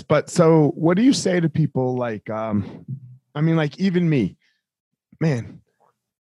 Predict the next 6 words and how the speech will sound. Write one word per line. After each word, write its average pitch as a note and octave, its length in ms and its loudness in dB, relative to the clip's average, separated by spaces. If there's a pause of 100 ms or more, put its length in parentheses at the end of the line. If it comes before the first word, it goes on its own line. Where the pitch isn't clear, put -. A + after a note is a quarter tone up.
(200)
I'm F3 160 -4
with F#3 160 -4
my A2+ 140 -4
friends, F3 760 -2 (640)
you B2+ 120 -6
know, D#3 320 -4